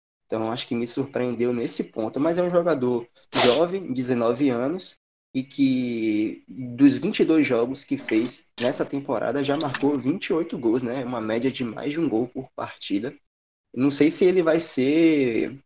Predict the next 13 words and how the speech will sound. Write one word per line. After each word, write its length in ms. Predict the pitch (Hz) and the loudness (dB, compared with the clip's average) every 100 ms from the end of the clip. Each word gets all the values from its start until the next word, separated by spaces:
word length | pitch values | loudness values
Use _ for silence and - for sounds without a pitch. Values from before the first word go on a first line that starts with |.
| _ | _
a 120 | 113 | 0
grande 420 | 117 113 175 190 | 4 4 6 4
solução 680 | 175 160 139 131 - 120 131 | 0 0 0 0 -2 0 0
do 80 | 120 | 0
Borussia 420 | 117 117 120 123 | 0 0 2 0
Dortmund, 420 | 107 110 - 120 | 2 0 -2 -4
mas 360 | 113 113 107 95 | -4 -2 -2 -2
como 180 | - 123 | -2 -2
a 40 | |
gente 220 | 123 120 | -2 -2
vinha 180 | 120 113 | -2 -2
discutindo 500 | 110 - 127 - 113 | -4 -4 -6 -4 -4
aqui, 360 | 127 - 123 | -4 -4 -4